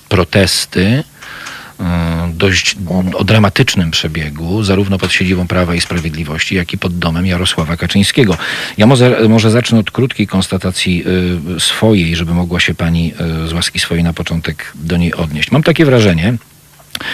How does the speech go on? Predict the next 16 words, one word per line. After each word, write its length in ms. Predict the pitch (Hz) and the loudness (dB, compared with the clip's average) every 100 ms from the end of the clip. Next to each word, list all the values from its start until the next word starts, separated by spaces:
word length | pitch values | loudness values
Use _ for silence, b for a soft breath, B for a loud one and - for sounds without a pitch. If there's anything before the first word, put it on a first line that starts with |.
| B B - | B B 0
że 300 | 110 110 113 - | 4 6 4 2
nawet 300 | 117 135 135 | 2 2 0
kilkasetek, 880 | - 165 160 - 110 98 - - - 87 95 92 | -2 0 0 0 0 -2 -4 -10 -8 -6 -2 0
y, 20 | |
rozkrzyczanych, 1000 | 101 - - 90 113 107 95 - - - 82 87 87 87 85 85 | -2 -2 -4 0 2 2 2 -4 -10 -10 -8 -6 -4 -2 -2 -2
y, 20 | |
zupełnie 400 | 92 98 113 110 | 0 2 4 4
słusznie, 680 | 98 - 110 98 - 80 67 B B B B B - | 2 2 2 2 -2 -6 -8 B B B B B -8
e, 880 | 82 82 80 80 80 78 78 78 - | -4 -2 -2 -2 -4 -4 -4 -4 0
ludzi, 600 | 107 101 80 82 85 131 - - | 2 2 0 -2 -2 -6 -8 -6
przede 240 | - 98 | 0 2
wszystkim 380 | 92 87 - 85 | 0 -2 -2 -4
kobiet, 480 | - 76 82 127 - B B B B | -2 -6 -4 -4 -4 B B B B
na 260 | 156 190 107 | 2 6 6
Jarosławie 460 | 110 113 - 147 147 | 6 4 0 0 2
Kaczyńskim 840 | 127 - 139 120 - 135 127 | 0 2 2 0 2 2 4